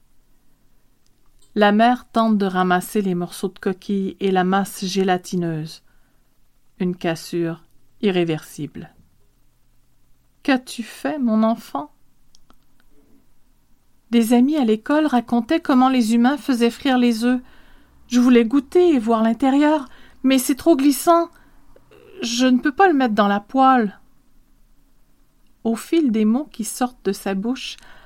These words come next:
l'enfant voit le visage de sa mère devenir de plus en plus blanc. C'était le dernier de son espèce.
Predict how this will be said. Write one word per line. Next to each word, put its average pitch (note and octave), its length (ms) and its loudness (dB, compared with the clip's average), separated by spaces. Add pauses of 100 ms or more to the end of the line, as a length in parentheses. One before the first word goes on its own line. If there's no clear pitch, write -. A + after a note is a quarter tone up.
(140)
l'enfant A#3+ 500 0
voit A#3 220 -2
le G#3+ 100 0
visage G3+ 460 -2
de G3 80 -4
sa F#3 240 -4
mère A3+ 300 -2
devenir G#3 440 0
de G3 120 -2
plus A3 420 -4
en G#3 100 0
plus G#3 220 -8
blanc. F3+ 320 -4 (1040)
C'était A#3 640 -6
le F3 160 -2
dernier G3+ 580 -2
de F#3+ 140 -6
son A3 340 -2
espèce. - 800 -8